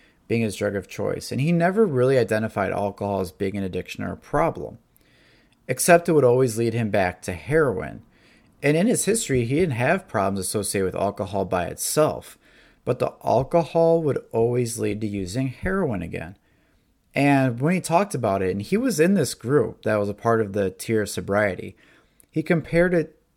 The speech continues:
to the heroin being the love of his life, so to speak.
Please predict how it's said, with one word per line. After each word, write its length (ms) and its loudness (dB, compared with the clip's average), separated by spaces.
to 580 0
the 140 2
heroin 480 2
being 200 0
the 100 -2
love 200 0
of 60 -6
his 140 -6
life, 640 -8
so 240 -4
to 80 -6
speak. 500 -10